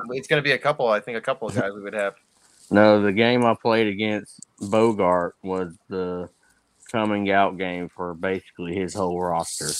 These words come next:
Speaker 1: The
Speaker 3: So
Speaker 1: one
Speaker 3: no.
Speaker 1: win, the one win that he has on the season. That's what you're saying? Was
Speaker 3: Yeah.
Speaker 1: it you?
Speaker 3: He beat me. He beat me by, I think,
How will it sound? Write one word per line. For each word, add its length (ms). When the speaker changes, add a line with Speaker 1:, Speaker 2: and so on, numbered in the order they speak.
Speaker 1:
The 100
Speaker 3:
So 80
Speaker 1:
one 200
Speaker 3:
no. 80
Speaker 1:
win, 240
the 80
one 320
win 240
that 120
he 160
has 340
on 160
the 40
season. 380
That's 220
what 160
you're 100
saying? 400
Was 160
Speaker 3:
Yeah. 240
Speaker 1:
it 40
you? 300
Speaker 3:
He 140
beat 320
me. 260
He 140
beat 320
me 100
by, 340
I 160
think, 280